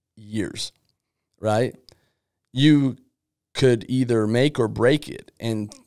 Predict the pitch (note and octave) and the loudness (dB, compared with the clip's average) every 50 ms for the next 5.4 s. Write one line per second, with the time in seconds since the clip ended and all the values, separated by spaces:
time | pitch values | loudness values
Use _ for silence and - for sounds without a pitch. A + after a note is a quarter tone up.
0 | _ _ _ A2+ A2+ A2 C3 C3+ C3 B2+ - C3 B2+ B2 - A2+ A2 A2 G#2+ A#2 | _ _ _ -6 -4 -2 -2 -2 -2 -2 -4 -6 -6 -4 -2 0 0 2 2 0
1 | A2+ A2 A2 A#2 A2+ G#2 G#2+ - - - A#2 - - A#2+ A2+ A2 - - G#2 G2 | 0 0 -2 -2 -4 -4 -4 -4 -4 -2 -2 -4 -4 -4 -6 -6 -8 -8 -10 -12
2 | - A2 G2+ - G2+ G2 F#2+ - _ _ _ _ _ _ - - - B2 A#2+ A#2 | -12 -14 -12 -8 -8 -8 -8 -10 _ _ _ _ _ _ -2 0 2 2 2 0
3 | A#2 C3 A#2+ - A#2+ C3+ - - F3 D3 G2 D2 G2 G#2+ - A#2 A2 G#2+ G#2+ - | 0 -2 -4 -4 -8 -10 -6 -4 -4 -4 -4 -6 -8 -4 -2 0 0 0 -2 -4
4 | - - A2+ G#2 - G#2+ A2+ G#2 G2+ - - A2+ - - F#2 - - F#2 F#2 G2 | -4 -4 -4 -4 -4 -6 -8 -6 -4 -4 -6 -6 -6 -10 -12 -10 -10 -8 -6 -6
5 | A#2 C#3+ C3+ G2+ - - - | -6 -6 -6 -6 -8 -10 -14